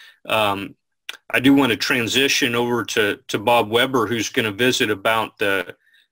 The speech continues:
the work, um, he and his group have done on the genetic evaluation for feet and leg structure, which I,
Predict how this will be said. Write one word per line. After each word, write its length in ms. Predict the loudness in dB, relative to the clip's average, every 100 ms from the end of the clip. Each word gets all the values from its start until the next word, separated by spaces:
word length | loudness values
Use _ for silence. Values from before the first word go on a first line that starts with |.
| -4
the 80 | 0
work, 420 | 4 4 2 0
um, 420 | 2 2 -2 -6 -6
he 200 | 0 0
and 80 |
his 220 | 2 0 0
group 300 | -6 -6 -6
have 180 | -8
done 400 | -2 0 0 0
on 300 | 0 -2 -4 -6
the 80 |
genetic 460 | -4 -2 0 0 -2
evaluation 880 | -2 0 0 2 2 0 0 -4 -6
for 180 | -8
feet 320 | -8 -4 -4 -4
and 160 | -4
leg 240 | 0 0 -2
structure, 640 | -6 -4 -4 -4 -6 -6 -6 -16 _ _ _
which 220 | -4 0 0
I, 240 | 0 -2